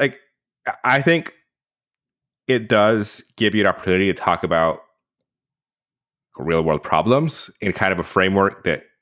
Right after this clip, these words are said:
you can kind of trick people into thinking about them differently, which we talked about a little bit with, like, the whole gender issues thing. Like, this genre,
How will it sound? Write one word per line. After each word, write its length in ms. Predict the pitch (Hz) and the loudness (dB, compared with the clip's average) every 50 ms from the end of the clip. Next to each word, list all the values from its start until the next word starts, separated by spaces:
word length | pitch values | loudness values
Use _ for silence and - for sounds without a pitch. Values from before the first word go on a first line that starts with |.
| _ _ _ _ _ _ _ _ - | _ _ _ _ _ _ _ _ -8
you 100 | 101 95 | -8 -4
can 140 | - 92 85 | -4 -4 -4
kind 200 | - - 90 80 | -2 -2 -2 -2
of 100 | - - | -4 -10
trick 380 | - - - - 101 - - - | -12 -8 -4 -4 -4 -4 -2 -2
people 460 | - 107 - - 110 110 117 120 - - _ _ _ _ _ _ - | -2 -2 2 2 2 2 2 0 -6 -14 _ _ _ _ _ _ -4
into 580 | 104 95 92 - - 95 87 87 87 85 85 92 _ _ _ _ _ _ _ _ _ _ _ _ _ - | -2 -2 -2 0 -2 -2 0 0 -2 -2 -4 -8 _ _ _ _ _ _ _ _ _ _ _ _ _ -2
thinking 180 | 113 101 - 110 | -2 0 0 0
about 140 | - - 82 | 0 0 0
them 100 | 95 82 | 0 0
differently, 540 | 92 87 - 113 101 101 120 127 139 131 - _ _ _ _ _ _ _ | 0 -2 -2 -2 -2 0 0 -2 -2 -4 -8 _ _ _ _ _ _ _
which 120 | - - - | -10 -8 -4
we 60 | 95 | -2
talked 120 | 104 98 90 | -2 0 2
about 140 | 92 90 90 | 2 2 2
a 20 | |
little 180 | 87 85 92 90 | 0 -2 -2 -4
bit 60 | - | -6
with, 120 | 82 - | -6 -6
like, 220 | 87 87 90 - - | -6 -6 -6 -4 -4
the 80 | 92 | -2
whole 120 | 104 110 98 | 0 0 2
gender 260 | 104 113 110 98 87 | 2 0 2 2 0
issues 260 | 78 - - 78 - | 0 -2 -4 -8 -6
thing. 280 | - 82 76 71 64 - | -6 -8 -8 -8 -10 -10
Like, 280 | - - 98 - - _ _ _ _ _ _ _ _ _ _ _ _ _ _ _ _ _ _ _ _ - | -10 -10 -10 -12 -16 _ _ _ _ _ _ _ _ _ _ _ _ _ _ _ _ _ _ _ _ 0
this 240 | 101 110 104 - | 0 0 0 2
genre, 540 | - 117 101 104 104 98 95 92 87 85 90 | 2 2 2 4 2 2 2 2 0 -2 -6